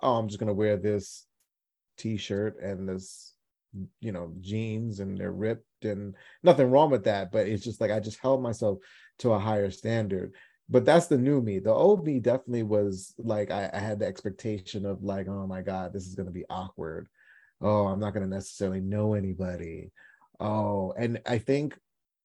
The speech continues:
especially in our industry, we take for granted that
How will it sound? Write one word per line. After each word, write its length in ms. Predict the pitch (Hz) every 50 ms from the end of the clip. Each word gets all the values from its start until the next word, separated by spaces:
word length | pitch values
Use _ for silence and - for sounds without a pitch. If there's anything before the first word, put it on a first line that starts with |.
| _ _ _ _ _ _ _ _ _ -
especially 480 | 113 - - - 165 170 - - 135
in 100 | 117 110
our 200 | 104 110 117 123
industry, 800 | - - 110 104 98 101 95 - - 98 98 98 98 95 95 95 - -
we 200 | 113 110 110 107
take 240 | - - 120 120 -
for 100 | - 107
granted 540 | 92 104 104 104 104 104 - 104 98 87 101
that 320 | 98 95 98 98 92 -